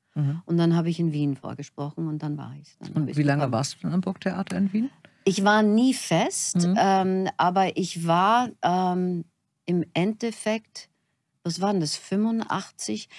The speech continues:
Speaker 2: Ich glaub, sechs Jahre.
Speaker 1: Mhm.
Speaker 2: Ich hab dann George Tabori kennengelernt. Also ich hab mit anderen Regisseuren dann dort gearbeitet, ähm, wo immer so Stückvertrag und, ähm, und dann kam George Tabori und hab mit ihm die Uraufführung von Mein Kampf gemacht.
Speaker 1: Mhm.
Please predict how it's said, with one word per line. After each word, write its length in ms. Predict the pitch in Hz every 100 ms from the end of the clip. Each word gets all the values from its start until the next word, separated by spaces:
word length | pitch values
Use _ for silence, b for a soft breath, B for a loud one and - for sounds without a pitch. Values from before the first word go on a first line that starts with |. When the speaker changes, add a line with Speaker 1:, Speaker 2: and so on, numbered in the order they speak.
| B
Speaker 2:
Ich 160 | - 180
glaub, 320 | 175 180 180
sechs 300 | - 190 -
Jahre. 500 | 170 147 143 143 139 147
Speaker 1:
Mhm. 280 | 165 156 196 -
Speaker 2:
Ich 100 | 185
hab 140 | 175
dann 160 | 180 170
George 280 | 180 165 -
Tabori 400 | 160 165 208 233
kennengelernt. 920 | 220 214 214 202 185 226 285 - _ _ _ -
Also 140 | 170
ich 100 | 180
hab 80 | 190
mit 180 | 175 165
anderen 300 | 147 196 226
Regisseuren 520 | 214 208 208 208 202
dann 160 | 202 190
dort 200 | 185 -
gearbeitet, 720 | 190 131 175 190 180 185 - b b b b
ähm, 320 | 156 160 160 135
wo 60 | 170
immer 260 | 185 170
so 140 | 160 151
Stückvertrag 800 | - 196 - 202 - 175 175 -
und, 500 | - 170 165 165 -
ähm, 640 | 156 156 156 160 160 156 - _ -
und 200 | 160 156
dann 200 | 165 175
kam 200 | 180 165
George 280 | 165 156 -
Tabori 560 | 156 147 170 208 220
und 140 | 139 165
hab 120 | 170
mit 160 | 165 151
ihm 280 | 151 156 151
die 120 | 151
Uraufführung 580 | - 156 165 - 156 151
von 180 | 151 143
Mein 180 | 135
Kampf 320 | 143 143 170 -
gemacht. 300 | 208 208 143
Speaker 1:
Mhm. 120 | 180